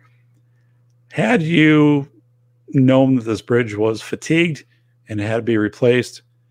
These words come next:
and you're like, "Hey, within sixty, in sixty days, the bridge is gonna be closed.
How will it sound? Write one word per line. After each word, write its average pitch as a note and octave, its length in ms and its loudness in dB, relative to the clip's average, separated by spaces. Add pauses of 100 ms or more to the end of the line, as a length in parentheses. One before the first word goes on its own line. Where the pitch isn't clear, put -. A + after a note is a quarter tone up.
(440)
and G#2 180 -4
you're G2+ 120 -4
like, G2+ 200 -4
"Hey, C3+ 260 -2 (640)
within C#3 640 0
sixty, - 500 -8
in C3 240 -4
sixty E3+ 340 -4
days, C#3+ 300 0
the C3 80 -4
bridge B2 220 -2
is A#2 100 -6
gonna A#2 140 -2
be B2 100 0
closed. A2 540 -2